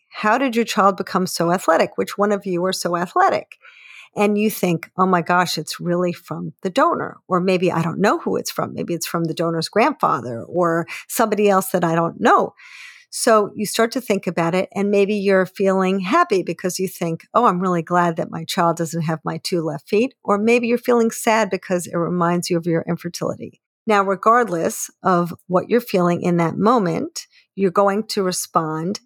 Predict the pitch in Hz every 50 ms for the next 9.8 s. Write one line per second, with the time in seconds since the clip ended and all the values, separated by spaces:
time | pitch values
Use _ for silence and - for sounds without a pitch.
0 | _ _ - 196 196 185 175 170 190 170 165 165 165 170 175 170 - - 190 170
1 | 165 165 - - 196 190 190 185 202 202 190 190 180 165 - - - 190 185 185
2 | - - - - 196 180 170 170 165 - - - _ _ _ _ _ _ _ -
3 | 214 240 254 262 247 277 247 233 - - - 202 196 - - - - 185 185 196
4 | - - - - 208 185 175 170 170 170 170 170 165 165 170 - - - _ _
5 | _ - 190 190 - - - 196 175 175 170 170 170 165 - - - 190 180 -
6 | - - 202 185 175 165 170 170 165 165 - 185 170 165 - - 185 185 170 160
7 | 165 165 165 165 - - - 170 156 - - - 170 165 165 - - 180 170 170
8 | 156 - - - 165 160 160 - - 165 156 - - - 190 208 - - - 381
9 | 370 359 320 269 240 240 - - 170 160 160 170 175 175 190